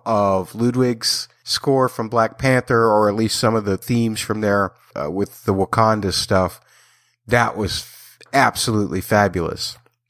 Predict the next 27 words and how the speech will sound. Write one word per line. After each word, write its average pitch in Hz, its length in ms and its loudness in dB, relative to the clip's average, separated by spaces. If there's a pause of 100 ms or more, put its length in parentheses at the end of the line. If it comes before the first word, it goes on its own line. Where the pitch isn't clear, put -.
(640)
But 131 360 0 (260)
the 131 100 2
way 156 300 2
this 156 300 0
piece 156 360 -2
of 117 80 0
music 117 460 0 (560)
for 107 380 0
this 101 260 -4
big 120 280 0
scene 107 380 2
with 95 220 -2
Bucky 101 300 0
worked 95 360 -2
for 92 200 -4
me 82 380 -10 (340)
was 135 220 2
the 139 100 2
fact 143 400 0
that 127 180 -2
there 127 120 2
was 120 200 2
so 165 280 2
much 156 320 -2
tension 170 400 -2
in 92 140 -2
it 92 180 -6